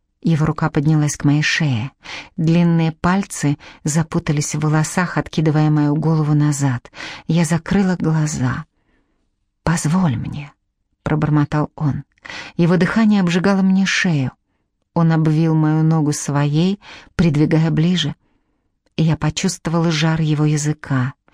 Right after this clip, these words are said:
напряжение накачанных мышц — под ногой кожей, когда он положил мои руки себе на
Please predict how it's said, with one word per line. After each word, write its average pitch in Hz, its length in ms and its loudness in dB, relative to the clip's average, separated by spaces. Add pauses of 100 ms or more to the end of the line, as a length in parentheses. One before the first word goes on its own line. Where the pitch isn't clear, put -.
(320)
напряжение 190 640 2
накачанных 180 800 -2
мышц — 160 640 0 (260)
под 151 200 0
ногой 147 500 2
кожей, 160 480 -2 (380)
когда 170 280 0
он 170 120 0
положил 165 420 0
мои 156 240 2
руки 160 300 -4
себе 151 300 -2
на 151 200 0